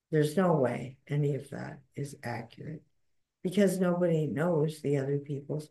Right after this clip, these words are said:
hearts. And they don't know if the person has tragic, good intentions or if they're really corrupt. They don't know 'cause they don't know people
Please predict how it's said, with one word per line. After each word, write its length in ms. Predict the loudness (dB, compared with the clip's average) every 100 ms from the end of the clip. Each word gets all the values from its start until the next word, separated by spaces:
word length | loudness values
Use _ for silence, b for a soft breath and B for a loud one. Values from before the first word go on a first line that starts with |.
| -6
hearts. 460 | -4 -4 -10 _ _ _ _ _ _ _ _
And 520 | 0 2 2 0 -4 -8 _ _ _ _ 0
they 120 | 2
don't 320 | 4 2 0
know 300 | 2 2 2
if 260 | 0 -4 -4 -18 _ _ _ _ _ _ _ -2
the 60 |
person 460 | -2 2 0 2 0
has 260 | 0 -2 -6
tragic, 680 | -8 -4 -4 -4 -4 -6
good 240 | 0 0 2
intentions 920 | -2 -4 -8 -8 -6 -4 -4 -6 -14 _ _ _ _
or 140 | 0 0
if 140 | 2
they're 140 | 0
really 240 | 2 2 0
corrupt. 460 | 0 -2 -2 -4 _ _ _ _ _ _ _ -2
They 80 | 2
don't 260 | 2 2
know 260 | 0 0 0
'cause 180 | -4 -2
they 140 | 0
don't 260 | 2 0 0
know 200 | 0 -2
people 640 | -2 -4 -2 -2 -2